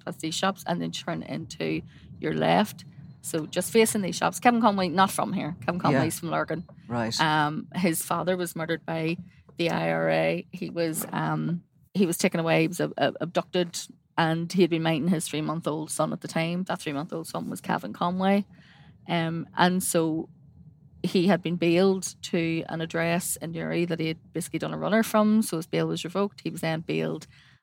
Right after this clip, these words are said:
Speaker 1: again, and when he was bailed again for the second time, for some reason, he has found his way up to West Belfast, um,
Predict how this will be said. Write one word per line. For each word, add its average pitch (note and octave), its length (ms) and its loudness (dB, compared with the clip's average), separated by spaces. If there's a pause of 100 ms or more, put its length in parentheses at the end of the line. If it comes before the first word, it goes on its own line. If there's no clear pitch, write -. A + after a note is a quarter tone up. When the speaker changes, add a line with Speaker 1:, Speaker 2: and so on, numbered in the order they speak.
Speaker 1:
again, F3+ 600 2 (420)
and D#3+ 120 2
when D#3 140 -2
he F3 80 -4
was E3 120 -2
bailed E3 440 -2
again D#3+ 400 -4
for D#3 420 -4
the G3+ 120 -6
second G3 280 4
time, D#3+ 420 -4 (100)
for F3 120 -6
some D#3+ 220 -4
reason, A3+ 420 2
he F3 120 -2
has F3 180 -2
found E3+ 220 -4
his F3 160 -6
way E3 300 4 (400)
up E3 220 4
to E3 340 -6
West E3 280 -8
Belfast, E3+ 640 -8 (420)
um, D#3+ 400 -6